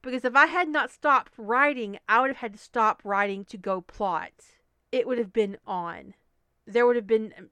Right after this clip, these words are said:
no stopping me. It would have been a lot. Now, uh, there's another one. It was a Hawaii Five-O fic. Way the Hell Out at Pearl. Now, Way the Hell Out at Pearl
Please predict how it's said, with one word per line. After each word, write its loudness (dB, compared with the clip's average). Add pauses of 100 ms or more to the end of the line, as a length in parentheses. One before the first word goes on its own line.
no -4
stopping -14
me. -20 (920)
It 0
would 4
have 2
been -2
a -4
lot. -8 (1600)
Now, -6 (520)
uh, -8 (160)
there's 0
another -2
one. -8
It -6
was -6
a -4
Hawaii 0
Five-O -2
fic. -6 (680)
Way 6
the 0
Hell 2
Out 2
at -4
Pearl. -4 (440)
Now, -2
Way 4
the -2
Hell 2
Out 0
at -6
Pearl -6